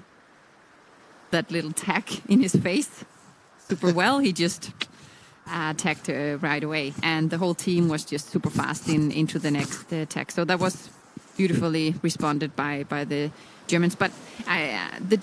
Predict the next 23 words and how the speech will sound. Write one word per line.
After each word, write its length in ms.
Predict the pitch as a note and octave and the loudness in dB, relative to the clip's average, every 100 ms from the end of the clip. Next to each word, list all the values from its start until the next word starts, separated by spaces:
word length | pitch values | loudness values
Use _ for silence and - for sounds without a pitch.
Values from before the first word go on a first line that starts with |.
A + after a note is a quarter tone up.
| - - | -2 -2
the 120 | - G#3 | 0 2
graphics 520 | G#3 G#3 E4+ B3+ - | 2 2 0 -2 0
could 220 | - A#3+ | 2 2
show 340 | - G#3 C#3 | 2 2 4
that 240 | G3 B2+ - | 0 -4 -4
right 260 | F#3 F#3 | 0 0
now 240 | F3+ F3 F3+ | 2 2 0
that 200 | F3 - | 0 -2
the 60 | |
Germans 360 | E3 E3+ E3+ F#3+ | 0 2 2 2
have 160 | F#3 E3 | 0 -4
actually 340 | D#3+ G3 E3+ | -4 -2 0
lost 320 | D#3 F#3 - | 0 0 -2
a 60 | G3 | -2
little 240 | F#3 G3 | 0 0
bit. 200 | G#3+ A3 | 2 0
The 80 | - | 0
Danish 400 | E3 E3+ F3+ F#3+ | 0 2 2 2
are 180 | C#3+ B2 | 0 0
up 240 | D2 E3+ | 0 0
now 300 | F3+ F3 F3+ | 0 2 2
in, 200 | E3+ D#3 - | 2 0 0
in, 300 | D#3 D3+ | 0 0